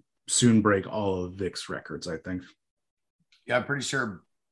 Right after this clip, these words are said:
Speaker 2: I'm not sure when, but before I said that I wasn't sold on this guy being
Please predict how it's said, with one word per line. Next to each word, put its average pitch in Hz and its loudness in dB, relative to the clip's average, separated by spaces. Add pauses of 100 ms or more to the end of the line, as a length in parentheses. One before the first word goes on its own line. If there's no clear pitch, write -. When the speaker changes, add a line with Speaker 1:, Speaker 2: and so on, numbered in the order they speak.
(640)
Speaker 2:
I'm 104 -6
not 98 -4
sure 92 -10
when, 92 -6
but 85 -12
before 98 -6
I 92 0
said 92 -10
that 90 -8
I 92 -4
wasn't 82 -8
sold 95 -10
on 87 -10
this 85 -14
guy 87 -4
being 85 -10